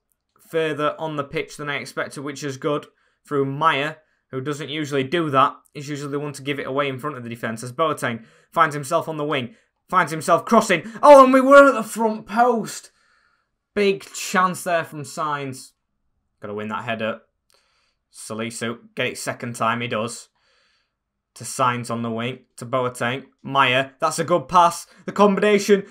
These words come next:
links up again. Boateng cuts back, gives it. Maya,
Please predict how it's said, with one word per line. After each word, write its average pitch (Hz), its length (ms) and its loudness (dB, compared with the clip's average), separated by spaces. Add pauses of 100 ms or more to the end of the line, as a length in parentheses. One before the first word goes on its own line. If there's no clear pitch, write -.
links 220 300 0
up 226 140 0
again. 214 380 2 (180)
Boateng 233 560 4 (180)
cuts 240 280 2
back, 226 420 2
gives 240 220 -2
it. 240 300 4
Maya, 269 500 8